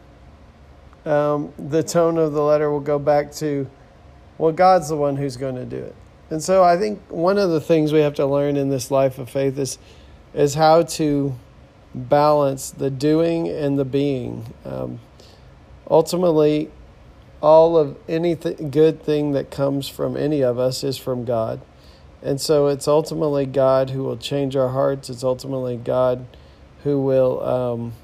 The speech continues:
make us new. It's ultimately God that will bring about any good in us, the fruit of the Spirit, if you will. Love, joy, peace, patience, kindness, goodness, faithfulness, gentleness, and self-control.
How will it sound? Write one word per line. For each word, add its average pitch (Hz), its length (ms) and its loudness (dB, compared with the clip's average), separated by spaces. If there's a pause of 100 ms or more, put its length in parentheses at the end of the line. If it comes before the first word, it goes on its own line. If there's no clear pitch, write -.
(600)
make 135 320 0
us 127 260 -4
new. 143 600 -2
It's 135 180 -6
ultimately 135 540 -2
God 131 340 2
that 131 100 -4
will 131 120 -4
bring 139 240 -2
about 127 300 -2
any 143 240 -2
good 139 340 -2
in 120 160 -8
us, 117 260 -12
the 120 140 -12
fruit 147 460 -8 (100)
of 135 220 -2
the 131 80 -6
Spirit, 135 420 -4
if 117 160 -10
you 120 100 -10
will. 117 340 -8 (220)
Love, 135 220 2
joy, 139 220 0
peace, 139 520 -4 (340)
patience, 156 580 -2
kindness, 143 560 -4 (100)
goodness, 135 480 0
faithfulness, 131 760 -6
gentleness, 123 720 -8
and 127 300 -8
self-control. 135 880 -6